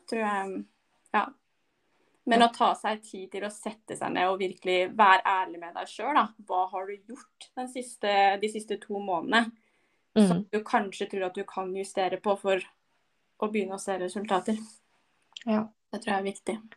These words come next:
Speaker 2: Helt, eh, helt klart. Og der vi har jo, vi snakket jo litt om dette her med, eh, med connecting.
Speaker 1: Mm.
Speaker 2: Eh, for der er jo det på en måte noe som er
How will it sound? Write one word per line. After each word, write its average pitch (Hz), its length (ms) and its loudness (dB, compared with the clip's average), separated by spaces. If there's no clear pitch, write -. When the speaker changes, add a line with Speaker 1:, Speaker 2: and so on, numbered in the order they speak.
Speaker 2:
Helt, - 460 -8
eh, 208 280 -4
helt 208 220 -6
klart. - 420 -8
Og 202 60 2
der 202 180 10
vi 196 180 6
har 202 200 8
jo, 190 120 8
vi 190 80 6
snakket 196 400 6
jo 190 60 10
litt 196 200 4
om 196 180 10
dette 180 200 4
her 180 260 6
med, 175 440 4
eh, 175 880 8
med 185 240 4
connecting. - 720 4
Speaker 1:
Mm. 208 380 2
Speaker 2:
Eh, 190 560 6
for 214 200 10
der 190 340 12
er 214 200 12
jo 208 60 8
det 220 220 10
på 208 80 2
en 185 60 4
måte 180 300 2
noe 190 280 2
som 180 260 2
er 180 360 2